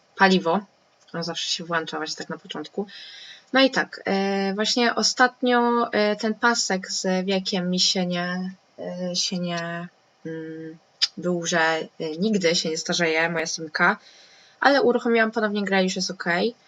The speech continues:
No i jak widać, trochę czasu, e, trochę czasu mi, e, jest już ciemno i w ogóle, no bo robiłam zdjęcia właśnie na miniaturkę,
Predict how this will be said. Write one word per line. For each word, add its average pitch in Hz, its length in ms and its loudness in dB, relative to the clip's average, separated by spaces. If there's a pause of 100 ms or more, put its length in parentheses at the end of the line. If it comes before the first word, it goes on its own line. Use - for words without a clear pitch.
(760)
No 262 100 8
i 277 140 8
jak 247 180 4
widać, 233 280 4
trochę 233 260 0
czasu, 226 840 4
e, 202 580 0
trochę 208 300 -4
czasu 202 540 -2
mi, 190 460 2 (240)
e, 175 520 -2 (380)
jest 240 260 4
już 220 160 2
ciemno 233 380 4
i 214 80 0
w 196 60 -6
ogóle, 208 360 -2
no 208 100 0
bo 196 200 2
robiłam 190 360 2
zdjęcia 196 460 0
właśnie 185 240 -4
na 185 80 0
miniaturkę, 185 640 -2